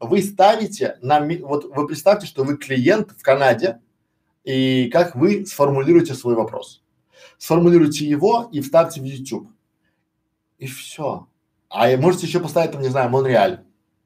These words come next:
или там, не знаю, Канада, либо там, не знаю, там, Франция, там, че угодно.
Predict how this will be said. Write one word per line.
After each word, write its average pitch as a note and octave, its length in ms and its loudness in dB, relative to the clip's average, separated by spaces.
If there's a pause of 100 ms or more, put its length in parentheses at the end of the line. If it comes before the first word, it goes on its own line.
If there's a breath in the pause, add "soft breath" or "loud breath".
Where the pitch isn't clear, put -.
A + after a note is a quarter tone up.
(160)
или A2+ 120 -8
там, G#2 160 -4
не G#2 80 -10
знаю, G2+ 240 -6
Канада, G2+ 540 -4 (100)
либо G#2+ 280 2
там, F#2+ 600 -4
не G#2+ 80 -12
знаю, G2 220 -8
там, - 180 -18 (460)
Франция, C#3 480 2
там, G#2+ 180 -4
че F#3 160 4
угодно. B2+ 400 0